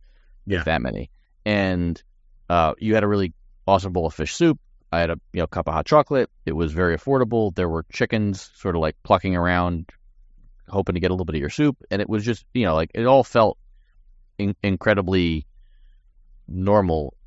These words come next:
Speaker 2: in that moment. Like, we were just, like, a, just, like, a part of the, a part of the island.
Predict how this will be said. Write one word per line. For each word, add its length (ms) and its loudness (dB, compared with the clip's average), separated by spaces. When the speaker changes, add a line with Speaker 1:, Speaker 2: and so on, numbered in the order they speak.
Speaker 2:
in 140 -4
that 260 -2
moment. 280 0
Like, 200 -4
we 180 -2
were 80 0
just, 220 -4
like, 120 -2
a, 80 -8
just, 160 -4
like, 100 0
a 80 0
part 240 2
of 80 -2
the, 240 -2
a 80 -6
part 200 0
of 40 0
the 120 -2
island. 260 -8